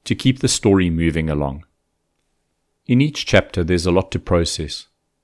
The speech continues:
but while you might feel a bit overwhelmed sometimes and stop to reflect on what you've just read, the book is definitely not some dry and dusty treatise.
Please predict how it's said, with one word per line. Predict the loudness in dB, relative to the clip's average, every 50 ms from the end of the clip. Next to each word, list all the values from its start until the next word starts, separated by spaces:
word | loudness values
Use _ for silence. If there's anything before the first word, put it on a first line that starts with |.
| _ _ _ _ _ _
but | -10 -6 0
while | 4 4 6 6
you | 4 4
might | 2 2 0
feel | 0 0 0 2 2
a | 2
bit | 0 2 2
overwhelmed | 4 2 4 2 0 0 2 2 0 0 -2 -2
sometimes | -2 -4 -4 -4 -4 -6 -6 -6 -6 -8 -8
and | -8 -6 -4
stop | 0 0 0 0 0
to | 0 2
reflect | 2 2 0 0 0 0 0 0 -2 -4
on | -4 -2
what | -2 -4 -2 -4
you've | -4 -4 -2
just | -2 -2 -2 -2 -2
read, | 0 0 0 -2 -6 -12 -20 _ _ _ _ _ _ _ _ _ _ -6
the | -4 0
book | 0 0 0 0
is | 0 0
definitely | 2 2 2 2 2 0 -6 -6 -6 -6 -4
not | -4 -4 -4 -4
some | -4 -4 -4
dry | -4 -2 0 0 0 0
and | -2 -2 -2
dusty | -2 -4 -4 -4 -8 -8
treatise. | -10 -6 -6 -6 -6 -6 -8 -14 -16 -14 -16 -16 -18